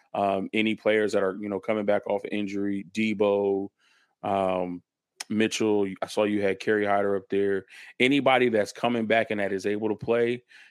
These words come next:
get that tune-up game, you know, in Arizona. Get a couple of snaps, you know, get your, your, your, your conditioning right, get your legs warm, get 'em under you,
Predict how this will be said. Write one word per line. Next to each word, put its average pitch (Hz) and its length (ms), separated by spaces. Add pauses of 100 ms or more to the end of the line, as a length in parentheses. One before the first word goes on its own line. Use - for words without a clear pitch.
(140)
get 123 180
that 123 180
tune-up 113 480
game, 110 520
you 107 140
know, 104 180
in 107 160
Arizona. 101 480
Get 104 140
a 101 40
couple 117 340
of 107 80
snaps, 110 560 (340)
you 110 100
know, 101 100
get 104 240
your, 107 200
your, 104 280
your, 101 400
your 98 180
conditioning 104 540
right, 107 260
get 101 160
your 101 100
legs 107 300
warm, 104 320
get 104 120
'em 107 140
under 101 200
you, 101 260